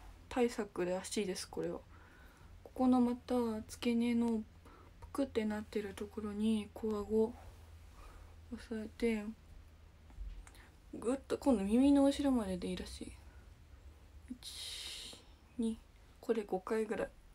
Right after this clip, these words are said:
三、四、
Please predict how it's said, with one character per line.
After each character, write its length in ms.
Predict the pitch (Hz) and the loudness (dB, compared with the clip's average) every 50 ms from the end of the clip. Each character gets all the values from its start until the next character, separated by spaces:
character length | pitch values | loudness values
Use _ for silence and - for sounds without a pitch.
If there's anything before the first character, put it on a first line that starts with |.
| - - - - - - - - | -20 -20 -20 -20 -20 -20 -20 -16
三、 360 | - - - - 233 226 226 - - - - - - - - - - - - - - - - - - - - - - - - - - - - - - - - - - - - - | -14 -12 -8 -6 -6 -6 -8 -10 -14 -16 -16 -20 -20 -20 -20 -20 -18 -18 -18 -18 -20 -20 -20 -20 -20 -18 -16 -14 -14 -14 -16 -18 -20 -20 -20 -16 -14 -12 -12 -14 -16 -20 -20 -18
四、 320 | - - - - 277 262 | -16 -14 -8 -6 -6 -6